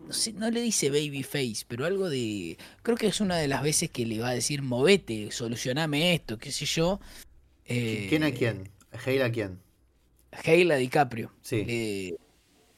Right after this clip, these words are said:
Speaker 1: un momento también vuelve a hacer referencia sobre,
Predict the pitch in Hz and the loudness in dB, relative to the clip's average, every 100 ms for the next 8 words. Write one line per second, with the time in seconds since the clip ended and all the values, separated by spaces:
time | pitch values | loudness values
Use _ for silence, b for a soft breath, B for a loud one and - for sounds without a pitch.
0 | - - 170 165 170 196 190 170 165 170 | -12 -8 -4 -2 0 0 0 0 -2 -2
1 | 180 143 165 165 147 131 143 135 120 123 | -4 2 4 4 4 2 -2 -2 -4 -2
2 | 123 113 - 113 - 120 113 113 - 117 | -2 -4 -4 -6 -4 -6 -6 -10 -12 -14